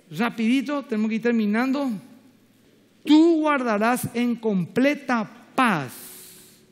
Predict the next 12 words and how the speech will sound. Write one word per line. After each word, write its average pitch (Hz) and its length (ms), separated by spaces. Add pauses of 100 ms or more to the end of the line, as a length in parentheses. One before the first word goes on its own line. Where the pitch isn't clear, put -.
(720)
a 202 320
aquel 262 560
cuyo 247 500
pensamiento 247 1600
en 214 480
ti 392 220 (100)
persevere, 277 960 (800)
porque 214 420
en 170 300
ti 269 600
ha 196 460
confiado. 135 720